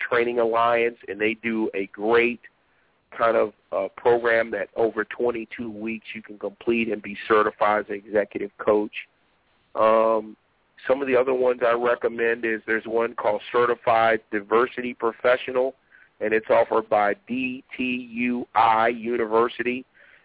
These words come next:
And basically you take three, um, you go th-, for three days and you're able to, uh, get your degree in that area. And, um, also there's a couple of certifications.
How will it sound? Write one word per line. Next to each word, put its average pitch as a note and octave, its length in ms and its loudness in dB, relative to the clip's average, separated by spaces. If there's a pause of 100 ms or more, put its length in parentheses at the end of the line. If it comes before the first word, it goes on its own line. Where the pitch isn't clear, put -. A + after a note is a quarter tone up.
And A#2 120 -2
basically B2+ 460 2
you A#2 160 -2
take A#2+ 300 0 (140)
three, C3 640 0 (400)
um, A2+ 300 4
you A#2+ 80 -6
go C3+ 240 4 (120)
th-, G#2 160 -4
for A2+ 200 0
three C3 240 0
days A#2 420 2
and G#2+ 160 -10
you're A2 180 2
able A2+ 300 -2 (140)
to, G#2+ 440 -2 (220)
uh, G2 440 4 (220)
get B2+ 160 -2
your A#2+ 140 2
degree A2+ 640 0
in G#2 100 -2
that G#2+ 220 2
area. G2+ 440 0 (2000)
And, A2 460 2 (260)
um, A#2 500 2
also B2+ 720 4
there's A#2+ 480 2 (640)
a A#2 80 2
couple C#3+ 320 2
of B2 140 2
certifications. A#2 1000 -2